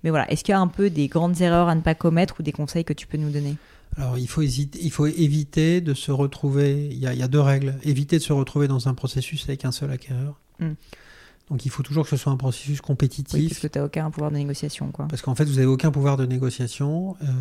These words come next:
Speaker 2: et en particulier, euh, le timing va glisser. Donc, euh, vous, vous êtes plus le maître du timing quand vous avez la
Speaker 1: Hmm.
Speaker 2: discussion qu'il y a qu'une seule personne. Donc ça, c'est le, la règle numéro un. Et la règle numéro deux,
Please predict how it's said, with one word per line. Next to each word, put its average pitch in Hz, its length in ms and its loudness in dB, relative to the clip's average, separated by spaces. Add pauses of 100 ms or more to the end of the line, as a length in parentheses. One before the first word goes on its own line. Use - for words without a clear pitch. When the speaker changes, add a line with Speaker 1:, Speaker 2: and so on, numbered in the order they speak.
(200)
Speaker 2:
et 131 140 2
en 131 80 4
particulier, 160 1000 2
euh, 135 260 -2
le 127 160 2
timing 143 340 2
va 131 80 4
glisser. 127 440 -4 (1080)
Donc, 127 240 -6
euh, 123 40 -2
vous, 120 360 -4
vous 123 140 -4
êtes 131 100 -6
plus 156 100 -2
le 143 60 0
maître 139 260 0
du 123 140 -4
timing 135 340 0
quand 135 140 -4
vous 127 180 -2
avez 131 140 0
la 175 80 2
Speaker 1:
Hmm. 165 40 0
Speaker 2:
discussion 147 420 -6
qu'il 123 120 -6
y 120 40 -6
a - 20 -12
qu'une 123 120 -4
seule 143 120 -6
personne. 139 320 -4
Donc 156 160 -4
ça, 139 100 -6
c'est 135 200 -8
le, 127 80 -4
la 120 260 -2
règle 131 160 -2
numéro 135 320 0
un. 156 160 0 (380)
Et 131 80 0
la 123 160 4
règle 156 180 4
numéro 143 340 6
deux, 160 320 4